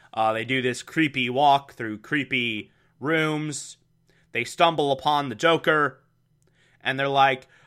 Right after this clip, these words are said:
"Oh, the Joker's right there! Batarang him!" The Batarangs just basically go like, "Eh!" And then they hit some invisible wall and they can't hit the Joker.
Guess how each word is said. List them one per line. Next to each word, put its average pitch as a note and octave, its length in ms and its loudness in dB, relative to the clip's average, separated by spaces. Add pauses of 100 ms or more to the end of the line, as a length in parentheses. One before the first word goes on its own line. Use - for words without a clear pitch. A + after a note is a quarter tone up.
"Oh, A3+ 240 8
the G3+ 80 4
Joker's G#3 340 4
right G3+ 200 6
there! A3 440 4 (200)
Batarang G#3+ 500 6
him!" D3+ 300 -2 (180)
The - 80 -20
Batarangs D3+ 920 2 (600)
just D3+ 280 -2 (360)
basically D3+ 440 -2
go C#3 200 0
like, B2+ 260 0 (1120)
"Eh!" A3 240 8 (1300)
And C#3+ 160 -4
then C#3+ 140 -2
they C3+ 420 4 (120)
hit - 300 0
some C#3+ 360 0
invisible C3+ 680 -2
wall C#3 400 4
and C3 80 -4
they A#2+ 80 -4
can't C3+ 260 -2
hit C3+ 120 -4
the C3 60 -6
Joker. C#3 580 -2